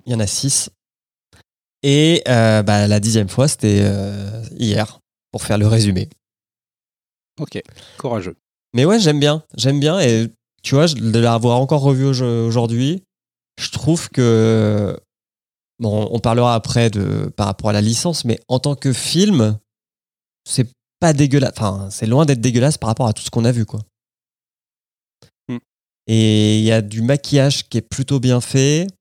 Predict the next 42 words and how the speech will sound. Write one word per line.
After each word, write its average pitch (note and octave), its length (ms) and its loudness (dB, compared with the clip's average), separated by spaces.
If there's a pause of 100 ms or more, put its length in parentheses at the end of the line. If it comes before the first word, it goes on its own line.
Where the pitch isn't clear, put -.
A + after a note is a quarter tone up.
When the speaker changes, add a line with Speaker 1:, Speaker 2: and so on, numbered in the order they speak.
(800)
Speaker 1:
Il G#2+ 60 -8
y - 20 -4
a A2 40 0
une G#2+ 100 0
bande B2+ 200 2
son C#3 300 0
qui A2 100 0
est G2+ 60 2
très B2 180 0
années C3 160 2
deux C3 140 2
mille, C3+ 240 2
mais G#2+ 240 -2
à A#2 100 -2
l'époque, C#3+ 640 0 (380)
ça B2 160 -2
s'écoutait, C3 680 0
ce - 120 -4
genre A#2 200 2
de A#2 120 0
son. C#3 280 -6 (1700)
Et A2+ 100 0
puis, C#3 500 2
euh, G#2+ 960 0
et G#2 100 -6
puis, A#2 340 0
euh, G#2 580 2 (420)
vu C3 200 -4
que - 60 -4
ça C#3 100 0
reprend B2 280 -2 (140)
quand A#2 80 0
même A2 180 0
principalement A2 680 0
les G#2+ 160 -2 (320)
codes A2+ 340 -2
du, A2 420 -4
du A#2 180 -4
jeu, A2 320 2
moi, A#2 160 2
ça A2 140 -2
m'allait. G#2 260 -4